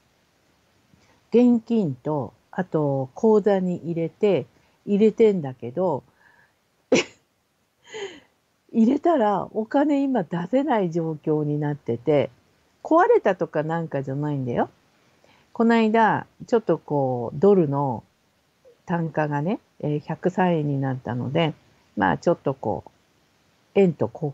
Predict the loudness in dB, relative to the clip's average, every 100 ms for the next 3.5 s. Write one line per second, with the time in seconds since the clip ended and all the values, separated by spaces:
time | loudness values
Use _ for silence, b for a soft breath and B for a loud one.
0 | -4 -2 -2 -6 -2 -2 -2 _ _ _
1 | _ _ _ _ _ _ _ _ _ _
2 | _ _ _ _ _ _ _ _ _ _
3 | _ -2 0 -2